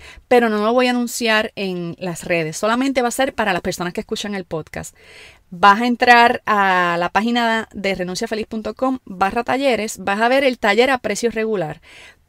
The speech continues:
pero cuando entres a, a esa página, vas a ver la sección que dice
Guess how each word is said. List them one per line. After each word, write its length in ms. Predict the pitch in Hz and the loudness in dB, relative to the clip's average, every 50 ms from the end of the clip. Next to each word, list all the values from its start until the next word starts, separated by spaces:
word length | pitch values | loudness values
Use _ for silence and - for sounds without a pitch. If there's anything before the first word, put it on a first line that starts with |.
| _ _ | _ _
pero 460 | - 226 220 214 202 208 202 202 196 | 6 8 8 8 8 6 4 2 2
cuando 360 | - 214 208 196 196 202 196 | 2 2 2 2 2 2 0
entres 520 | 196 202 208 214 208 254 262 262 269 - - | 0 0 0 -2 0 0 0 0 0 -2 0
a, 880 | - 247 240 233 233 226 226 226 220 214 214 214 208 202 202 196 190 - - _ _ _ _ _ | 2 4 6 6 6 6 6 4 4 2 0 0 0 -2 -2 -4 -6 -8 -12 _ _ _ _ _
a 220 | - 226 220 220 233 | -2 -2 0 2 0
esa 180 | 247 - 294 | 0 0 0
página, 400 | - 349 294 247 226 214 208 233 - _ - - - - - - | 0 0 0 2 0 0 -2 -4 -6 _ -20 -20 -20 -20 -20 -18
vas 260 | - 196 196 196 202 | -8 -4 -2 0 0
a 60 | 220 226 | 2 2
ver 140 | 247 254 | 2 2
la 120 | 277 262 254 | 2 0 0
sección 300 | - 254 - - 262 269 | -2 -2 -2 -2 -2 0
que 120 | - 247 | 0 0
dice 280 | 247 254 - 262 240 | 0 0 0 0 -2